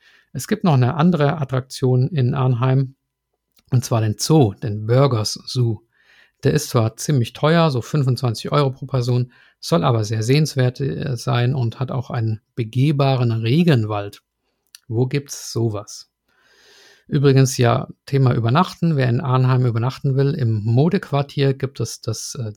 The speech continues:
Designhotel Moditz oder Moditz, also geschrieben M O D E Z. Ähm, das ist so eine Art Fashion-Hotel mit Zimmern, die von Designern dekoriert w-, wurden. Also das hört sich doch, äh, toll an und würde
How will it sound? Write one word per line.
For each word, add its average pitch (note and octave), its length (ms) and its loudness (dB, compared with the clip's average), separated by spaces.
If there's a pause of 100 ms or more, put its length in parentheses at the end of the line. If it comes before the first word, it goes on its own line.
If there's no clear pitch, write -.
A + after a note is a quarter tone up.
Designhotel B2+ 1000 0
Moditz D3+ 960 -2
oder A2 180 -8
Moditz, C3+ 560 -2
also G#2+ 240 -8
geschrieben C3 420 -2
M C#3 220 0
O B2 100 2
D A#2+ 340 -2
E A2+ 60 -6
Z. - 320 -6 (1000)
Ähm, A2+ 460 -4
das B2 180 -4
ist E3 100 -2
so B2+ 100 -2
eine A#2+ 100 2
Art A2+ 160 -2
Fashion-Hotel C#3 1200 0
mit A#2+ 380 0
Zimmern, C3+ 380 2
die A#2+ 100 -2
von A2+ 260 -4
Designern A#2+ 520 0
dekoriert A#2+ 680 -2
w-, C3 360 -10
wurden. A#2+ 380 0
Also A2+ 300 -4 (500)
das B2+ 240 -2
hört C3+ 160 2
sich - 200 -6
doch, - 340 -4
äh, A2+ 200 -6
toll D#3 240 0
an C#3+ 220 0
und A2+ 160 -2
würde A#2 260 0